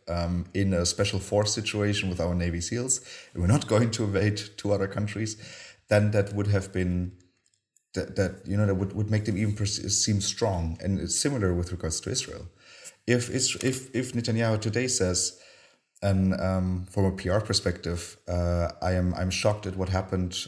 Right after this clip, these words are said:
um, but what I'm even more shocked about is that there were people within our country who were celebrating these events.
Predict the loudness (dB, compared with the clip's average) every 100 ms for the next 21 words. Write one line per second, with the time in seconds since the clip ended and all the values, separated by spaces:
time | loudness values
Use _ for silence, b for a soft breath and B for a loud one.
0 | -6 -2 0 0 -2 -2 0 0 0 0
1 | 0 0 -2 -2 -4 -4 -4 -4 -6 -4
2 | -4 -4 -4 -4 -6 -2 -2 -2 -2 -2
3 | 0 -2 -2 -2 -2 -4 -4 -6 -8 -4
4 | 0 0 2 0 -2 -4 -4 -8 -8 -10
5 | -12 -14